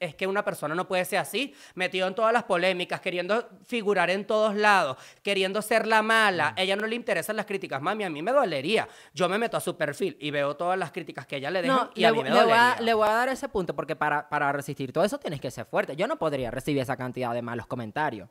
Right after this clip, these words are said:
Speaker 2: No podría.
Speaker 1: Es que es horrible,
Speaker 2: Me
Speaker 1: yo me
Speaker 2: encierro
Speaker 1: pongo a
Speaker 2: en un
Speaker 1: llorar.
Speaker 2: cuarto a llorar, no,
Speaker 1: Ella
Speaker 2: guau.
Speaker 1: todo lo que hace, todo lo critican, pero es que claro, como es ella, mami, o sea, con su personalidad,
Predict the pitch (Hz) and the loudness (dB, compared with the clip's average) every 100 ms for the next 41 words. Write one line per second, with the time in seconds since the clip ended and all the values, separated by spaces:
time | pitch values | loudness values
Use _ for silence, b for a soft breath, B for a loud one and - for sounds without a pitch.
0 | _ 151 156 160 151 151 135 120 - _ | _ -2 6 6 6 2 -4 -8 -14 _
1 | 147 127 131 131 175 190 185 170 165 165 | -16 -12 -10 -4 0 2 4 6 6 8
2 | 165 165 151 165 165 160 165 170 160 147 | 8 6 8 8 8 4 0 2 2 4
3 | 165 165 147 233 233 233 285 294 311 320 | 4 2 4 6 6 8 12 12 12 12
4 | 302 233 233 254 269 262 240 277 285 214 | 12 10 6 6 2 4 4 6 4 2
5 | 196 254 185 165 165 151 196 185 196 247 | -4 0 -2 0 -2 -2 -6 -6 2 4
6 | 220 127 - - _ - 175 156 151 165 | 4 -2 -8 -18 _ -8 -4 -2 0 2
7 | 160 160 151 185 247 170 180 202 190 160 | 2 2 4 4 4 0 2 0 -2 -4
8 | 170 180 185 180 180 165 151 170 165 156 | -2 -2 -2 -4 -4 -4 -2 0 0 2
9 | 156 202 | 4 4